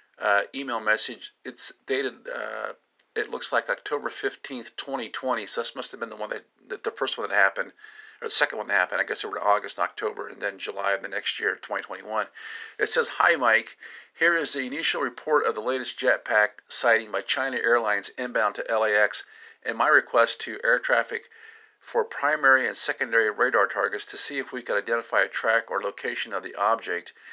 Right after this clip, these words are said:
Here's an excerpt from air traffic's response with a link to the animation file based on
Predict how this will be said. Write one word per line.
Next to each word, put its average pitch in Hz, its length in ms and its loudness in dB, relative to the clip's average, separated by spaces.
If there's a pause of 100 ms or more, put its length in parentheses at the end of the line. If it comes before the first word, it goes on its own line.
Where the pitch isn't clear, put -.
(280)
Here's 151 240 0
an 123 160 -8
excerpt 127 420 2
from 104 140 -12
air 117 180 4
traffic's 117 460 0
response 113 520 -2
with 104 200 -6
a 101 100 -2
link 120 340 -8 (120)
to 113 120 -10
the 101 160 -8
animation 113 520 -2
file 95 360 2
based 135 300 -2
on 107 280 -2